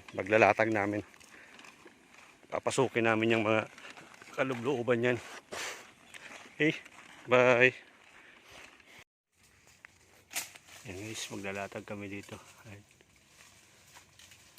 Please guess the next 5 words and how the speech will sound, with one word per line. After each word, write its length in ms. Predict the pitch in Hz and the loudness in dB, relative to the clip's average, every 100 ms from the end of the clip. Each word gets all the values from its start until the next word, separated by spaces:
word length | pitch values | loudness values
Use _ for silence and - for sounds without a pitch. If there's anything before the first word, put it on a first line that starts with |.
| - - - - - - - - - - - - - - - - - | -20 -20 -20 -20 -20 -20 -20 -20 -20 -20 -20 -20 -20 -20 -20 -20 -20
At 120 | - - | -20 -14
lalatagan 640 | 101 101 104 101 104 101 | -12 -10 -10 -8 -8 -10
namin 240 | 101 98 | -10 -12
ng 100 | 98 98 98 101 101 104 104 - - - _ - | -12 -12 -14 -14 -16 -18 -20 -20 -20 -20 _ -18
isa. 160 | - | -16